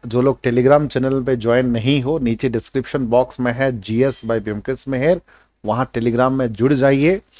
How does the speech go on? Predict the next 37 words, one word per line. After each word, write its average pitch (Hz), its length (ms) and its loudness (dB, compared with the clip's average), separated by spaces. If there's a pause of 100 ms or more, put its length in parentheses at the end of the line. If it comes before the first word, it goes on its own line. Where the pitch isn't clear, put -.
(440)
Telegram 127 360 2
में 131 140 2
जुड़ 131 200 4
जाइए, 143 540 4
ठीक 123 180 -2
है। 185 180 4 (120)
और 127 180 2
फिर, 131 460 2 (420)
अच्छा, - 440 -2 (1000)
before 139 380 2
break 131 300 6 (280)
मैं 120 100 2
कुछ 131 200 -4
क्वेश्चन 139 400 0
पुट 120 140 0
अप 117 100 2
कर 113 120 0
रहा 110 80 2
हूँ, 110 80 2
आप 113 140 0
लोग 127 120 0
कितना 135 280 0
सुन 143 340 -2
रहे 131 80 4
हो 120 120 0
पता 110 260 -2
चलेगा। 95 320 -4
बताओ, 113 360 2 (440)
raise 147 220 8
your 151 160 6
hand 151 240 2
जो 131 120 2
लोग 135 160 2
चाहते 120 340 2
हो 143 180 2
कि 151 120 -4
मैं 131 140 -2